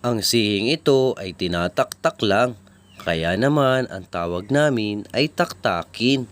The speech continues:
Napakasarap ng laman nito mga idol, at talaga namang mapapasabi ka ng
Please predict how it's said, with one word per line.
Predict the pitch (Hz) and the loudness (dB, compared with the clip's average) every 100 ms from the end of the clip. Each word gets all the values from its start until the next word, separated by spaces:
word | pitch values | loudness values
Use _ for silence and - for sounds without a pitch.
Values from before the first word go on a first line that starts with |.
| - - - | -16 -14 -4
Napakasarap | 98 - 92 104 - 160 135 123 - | -2 0 -2 0 2 4 4 2 0
ng | 104 98 | -2 0
laman | 92 95 98 | 0 2 2
nito | 107 131 | 2 4
mga | 147 156 160 127 | 4 4 2 2
idol, | 107 120 131 117 - - - 90 | 0 0 0 -2 -8 -20 -14 -10
at | 98 | -4
talaga | - 95 95 120 | 0 2 2 4
namang | 156 156 127 120 117 | 4 4 2 2 -2
mapapasabi | 95 - 82 - 87 110 110 143 | -4 -2 -2 0 0 0 2 2
ka | 156 143 | 2 2
ng | 123 107 107 | 2 0 -4